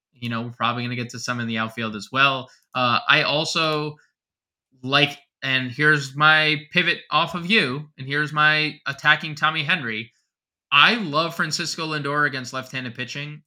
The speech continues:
I always have loved Francisco Lindor against left-handed pitching, and I, same can be said about, uh, Pete Alonso. And Tommy Henry's allowed a bunch of home runs, twelve home runs in his thirteen starts this year. Lindor's power stroke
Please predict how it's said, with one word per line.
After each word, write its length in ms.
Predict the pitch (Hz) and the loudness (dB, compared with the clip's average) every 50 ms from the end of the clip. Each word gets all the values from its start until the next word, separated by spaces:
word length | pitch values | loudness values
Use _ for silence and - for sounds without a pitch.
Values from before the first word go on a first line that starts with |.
| - - | -12 -8
I 120 | 120 117 104 | -6 -4 -4
always 300 | 110 123 135 139 131 - | -4 -4 -4 -4 -4 -2
have 160 | 151 143 135 | -4 -4 -2
loved 260 | 139 143 143 135 - | -2 -2 -2 -2 -2
Francisco 520 | - 143 135 - - 139 - - 147 147 | -4 -4 -4 -4 -8 -8 -8 -8 -8 -6
Lindor 340 | 147 143 139 139 139 139 139 | -6 -6 -4 -2 0 0 0
against 240 | 135 135 135 131 135 | -2 -4 -8 -8 -10
left-handed 360 | 139 131 - 143 139 135 120 | -10 -10 -8 -10 -10 -8 -6
pitching, 360 | 131 135 131 - 139 139 135 - - | -8 -8 -6 -6 -8 -8 -8 -6 -6
and 140 | 135 135 | -2 0
I, 200 | 131 135 135 - | 0 0 -2 -2
same 280 | - - - 147 151 160 | -6 -6 -2 -2 -2 -2
can 120 | 156 170 | -4 -6
be 80 | 165 156 | -6 -6
said 180 | - - 151 151 | -4 -4 -4 -2
about, 300 | 147 147 139 135 - - _ - | 0 0 -2 -2 -4 -8 _ -6
uh, 200 | 127 123 127 123 | -4 -4 -4 -4
Pete 180 | - 143 135 | -4 -4 -4
Alonso. 540 | 127 117 117 117 123 120 110 110 104 101 98 _ _ _ _ _ _ _ - | -4 -4 -4 -4 -4 -6 -6 -8 -10 -10 -12 _ _ _ _ _ _ _ -2
And 420 | 127 131 131 127 127 123 123 120 - _ _ _ _ _ _ _ _ _ _ _ _ - - | 0 0 2 2 0 -2 -4 -10 -12 _ _ _ _ _ _ _ _ _ _ _ _ -4 0
Tommy 220 | 156 180 254 302 | 2 2 4 4
Henry's 320 | 262 240 262 277 277 240 214 | 2 2 2 2 0 0 0
allowed 280 | 208 170 156 170 185 | 2 4 4 4 4
a 40 | 190 | 2
bunch 240 | 151 160 170 175 - | 0 -2 -2 -2 -4
of 100 | 175 143 | -6 -6
home 200 | 156 156 156 143 | -6 -6 -4 -2
runs, 400 | 143 131 - - - - - - - | -4 -4 -4 -8 -14 -16 -16 -12 -6
twelve 220 | - 151 170 160 | -4 -4 -2 -2
home 180 | 185 190 175 151 | -4 -4 -2 -2
runs 280 | 147 151 156 156 143 | 0 0 -2 -2 -4
in 80 | 147 139 | -8 -8
his 120 | 127 - | -8 -6
thirteen 380 | - 135 135 123 - 143 131 123 | -2 -2 -2 -2 -4 -8 -8 -8
starts 340 | - - 117 123 127 127 - | -8 -6 -4 -4 -4 -4 -8
this 200 | 151 139 - - | -10 -10 -8 -6
year. 380 | 147 143 143 139 139 135 139 - _ _ _ _ _ _ _ _ _ _ _ _ _ _ _ _ _ 139 | -4 0 0 0 0 0 -4 -10 _ _ _ _ _ _ _ _ _ _ _ _ _ _ _ _ _ -4
Lindor's 960 | 143 180 190 160 127 117 147 156 180 202 214 226 226 220 214 214 196 - - - | -2 -2 -2 -2 -2 -2 -2 0 0 0 2 2 2 2 2 0 -2 -8 -12 -14
power 680 | - - - 131 143 156 170 180 185 185 185 180 165 - | -10 -2 0 0 0 0 0 -2 -2 0 -2 -2 -4 -8
stroke 640 | - - - - - 175 180 190 190 190 190 - | -10 -12 -10 -8 -4 -4 -2 -2 -4 -6 -12 -16